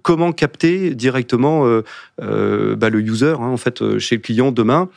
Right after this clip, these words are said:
euh, tout en garantissant de la fiabilité, euh, sur la communication, tout en garantissant de la sécurité, puisque c'est des vrais enjeux aussi,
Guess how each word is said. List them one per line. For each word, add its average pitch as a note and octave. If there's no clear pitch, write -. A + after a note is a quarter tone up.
euh, G#1+
tout E3
en D#3
garantissant D3
de C3
la C3
fiabilité, C3
euh, A2+
sur A#2+
la G#2
communication, G#2+
tout B2
en A#2
garantissant G#2+
de G2+
la A2
sécurité, G2+
puisque B2+
c'est -
des G2
vrais A2+
enjeux A2
aussi, G#2